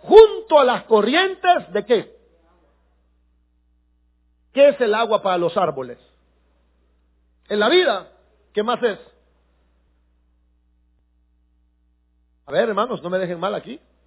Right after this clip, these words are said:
Yo me jacto que ustedes saben mucho. ¿Será que, será que el agua es el alimento del árbol? Y si un árbol está junto a corrientes de agua,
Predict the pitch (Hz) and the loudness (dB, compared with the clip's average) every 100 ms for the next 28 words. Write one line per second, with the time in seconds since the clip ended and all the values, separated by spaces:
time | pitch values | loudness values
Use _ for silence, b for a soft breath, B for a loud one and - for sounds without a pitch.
0 | _ _ _ _ - 190 160 220 - 175 | _ _ _ _ -10 -8 -8 -10 -10 -12
1 | 170 208 196 202 190 170 240 - _ _ | -12 -10 -10 -8 -10 -10 -16 -20 _ _
2 | _ _ _ _ _ _ _ _ _ _ | _ _ _ _ _ _ _ _ _ _
3 | _ _ _ _ _ _ 214 247 294 320 | _ _ _ _ _ _ -4 -2 2 2
4 | 311 - 233 277 311 269 262 285 311 320 | 0 -4 -4 0 0 2 0 2 2 2
5 | 247 247 277 269 240 240 269 269 254 277 | 0 -2 -2 -4 -4 -4 -2 0 0 -2
6 | 320 - _ _ _ _ _ _ _ _ | -4 -10 _ _ _ _ _ _ _ _
7 | _ _ _ 233 220 269 277 320 339 294 | _ _ _ -14 -10 -4 -2 0 2 4
8 | 277 - 302 277 262 254 233 269 277 233 | 4 0 -4 -4 -4 -2 -2 -2 -2 0
9 | 185 311 330 - | 2 2 0 -2